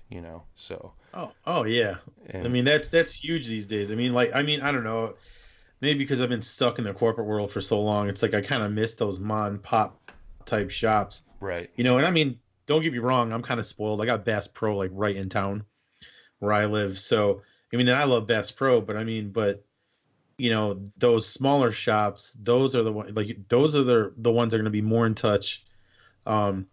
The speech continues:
Speaker 2: with the local scene, um, you know, and what's going on, you know, plus you get, like, a lot of knowledge from these older guys, um, or just, pe-, I'm not even say older guys, just pe-, you know, these shops pretty much, um, bring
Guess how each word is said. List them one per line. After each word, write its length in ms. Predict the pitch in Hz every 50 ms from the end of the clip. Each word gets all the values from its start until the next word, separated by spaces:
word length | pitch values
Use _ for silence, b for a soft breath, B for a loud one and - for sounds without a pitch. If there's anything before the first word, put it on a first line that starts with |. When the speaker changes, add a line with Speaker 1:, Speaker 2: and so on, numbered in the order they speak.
| _ _ -
Speaker 2:
with 180 | 117 117 117 117
the 80 | 120
local 360 | 110 110 117 120 120 120 113
scene, 580 | 104 - - 117 113 110 107 107 98 98 101 101 -
um, 460 | 107 104 101 101 101 95 95 98 - -
you 160 | 117 117 110
know, 140 | 104 101 101
and 100 | 101 98
what's 200 | 110 117 113 -
going 320 | - 120 117 117 113 110 110
on, 400 | 110 107 107 107 107 104 101 104 _ _ _ _ _ _ _ _ _ - b b b b b b b b b b b -
you 80 | 113
know, 140 | 113 110 104
plus 440 | 104 - - 131 123 123 120 - -
you 100 | 123 120
get, 240 | 113 120 117 - 101
like, 160 | 104 104 95
a 60 | 101
lot 400 | 101 98 104 110 110 117 113 -
of 100 | - 101
knowledge 400 | 104 104 101 104 107 107 107 -
from 180 | - - 107 104
these 180 | 104 101 95
older 240 | 101 98 101 104 101
guys, 460 | 101 101 98 101 101 101 95 98 - -
um, 300 | 101 101 98 98 95 98
or 100 | 113 117
just, 300 | 131 123 - - _ -
pe-, 160 | - 160 143 - 131
I'm 140 | 160 190 202
not 100 | 185 147
even 100 | 127 110
say 100 | 110 107
older 280 | 98 113 117 107 95 92
guys, 140 | 92 92
just 220 | 95 107 101 - B B B B B B B B - -
pe-, 180 | - 143 143 139
you 100 | 131 131
know, 100 | 120 113
these 200 | 113 117 117 107
shops 580 | - - 147 147 147 147 143 - - - - _ 110 110 - _
pretty 260 | - - 156 160 165 151
much, 480 | 135 127 120 113 110 - - - _ _ _ _ _ _ - _ _ _ _ -
um, 340 | 113 113 113 113 110 107
bring 320 | 104 - 120 127 131 127